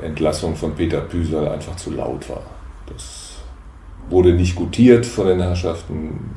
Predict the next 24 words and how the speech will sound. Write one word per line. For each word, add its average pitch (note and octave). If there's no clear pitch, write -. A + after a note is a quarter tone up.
der -
Bayer D#2
A D#2
G C#2+
und -
das -
war, -
das -
war F#2+
dann G2+
auch F2+
in E2+
Ordnung. D2
Da C#2
habe F#2+
ich G2+
mit F2
vierzig -
aufgehört D#2
und -
das F2
war E2
gut D2+
so. -